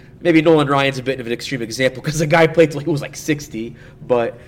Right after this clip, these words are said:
I don't know. I just wonder if we're gonna see that, you know, with the up-and-coming guys like Burrow and Mahomes and those guys. Like, you know, and maybe even non-quarterback players, like you mentioned Jessie Bates saying that, and maybe, like, running backs. Like,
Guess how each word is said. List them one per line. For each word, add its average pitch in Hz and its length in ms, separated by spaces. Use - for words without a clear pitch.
I 185 140
don't 247 100
know. 247 120
I 165 100
just 180 220
wonder 196 180
if 170 80
we're 160 120
gonna 165 180
see 175 180
that, 139 380
you 135 100
know, 123 140
with 131 160
the 139 100
up-and-coming 147 500
guys 127 300
like - 220
Burrow 127 480
and 110 200
Mahomes 120 680
and 117 100
those 135 240
guys. 113 300
Like, 123 140
you 127 120
know, 117 160
and 135 80
maybe 202 300
even 180 240
non-quarterback 156 760
players, 123 220
like 123 140
you 151 60
mentioned 143 340
Jessie 135 320
Bates 147 280
saying 113 340
that, 110 240
and 117 100
maybe, 127 240
like, 127 220
running 147 260
backs. 120 320
Like, 139 140